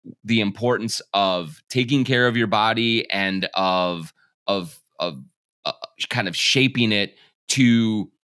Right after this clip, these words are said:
stand up to the grind. Most kids come in and they're not used to having to work out that much. They're, they're, they're used to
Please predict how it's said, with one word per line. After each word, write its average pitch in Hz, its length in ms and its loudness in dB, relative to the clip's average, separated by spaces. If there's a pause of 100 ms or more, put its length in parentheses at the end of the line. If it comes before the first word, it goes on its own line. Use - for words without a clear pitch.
(160)
stand 117 420 -2
up 107 180 -2
to 113 160 -2
the 92 80 -2
grind. 69 640 -4 (220)
Most 101 440 -2
kids 120 320 -2
come 117 260 2
in 117 440 2 (320)
and 92 500 0 (140)
they're 98 140 -2
not 107 280 0
used 117 300 0
to 104 380 -2 (120)
having 113 360 -2
to 101 80 -4
work 92 280 -8
out 85 220 -6
that 90 160 -10
much. 85 340 -8
They're, 101 260 -6
they're, 98 300 -4
they're 101 160 -4
used 113 320 -2
to 104 240 0